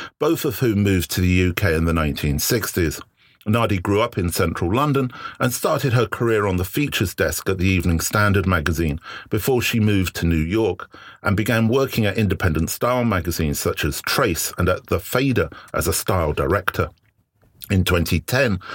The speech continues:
she joined Vogue and began working on the magazine's website, writing for the magazine and presenting its podcast. In a twenty twenty-three interview with The Guardian,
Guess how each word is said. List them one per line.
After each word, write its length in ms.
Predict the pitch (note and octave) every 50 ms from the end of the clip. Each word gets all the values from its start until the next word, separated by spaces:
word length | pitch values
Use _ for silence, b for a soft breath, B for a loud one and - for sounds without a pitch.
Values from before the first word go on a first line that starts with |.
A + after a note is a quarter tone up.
| B B B
she 180 | - - B2+ A#2+
joined 400 | G2+ C3+ C3+ C3 A2 G2 F#2 F2+
Vogue 460 | G2+ G#2+ G#2 G#2 G2 F#2 E2+ D#2+ - B B B B -
and 160 | G#2 G#2+ F#2+
began 340 | B2 - - C3+ C3+ B2 B2
working 380 | C3+ C#3 C3+ A#2+ - B2+ A#2
on 100 | A2 A2
the 80 | G#2 G#2
magazine's 580 | G2 G2 F#2+ E2+ E2+ - G2+ F#2 F2+ F2+ E2
website, 580 | E2+ F2 G#2+ B2 B2 - - - F#2 D#2 D#2 -
writing 480 | - - G#2 A2 A#2 A#2+ - - A2+ F#2+
for 100 | - G2+
the 80 | G#2 G#2
magazine 560 | G2+ G2+ F#2 F2+ F#2 F#2 B2 B2+ A2+ G2+ G2+
and 100 | A2 A#2+
presenting 640 | - D#3+ D#3 - E3+ F3 D#3+ C#3+ B2 - - E2 D#2
its 160 | C2+ - -
podcast. 720 | - - A#2+ C3 A#2 - - G#2 F2 D#2 - - - - - B B B B B B B B B B -
In 80 | G#2+
a 80 | G2+ F#2+
twenty 480 | - - - C3 B2 A#2 - - G#2+ F#2+
twenty-three 1400 | - - A#2+ G#2+ G#2 F#2 - - - G#2 F#2+ F2+ F2 E2 E2 D#2+ - - - - - - D3+ E3 E3 D3+ B2+ G#2+
interview 600 | G#2+ A#2 A2+ C3+ D#3 D#3 - D#3 B2+ A2 G#2 F#2+ F#2
with 240 | G#2+ C#3+ E3 D#3 -
The 80 | D3+
Guardian, 440 | C#3+ - D3+ D3+ C#3+ A2+ F#2+ E2 D#2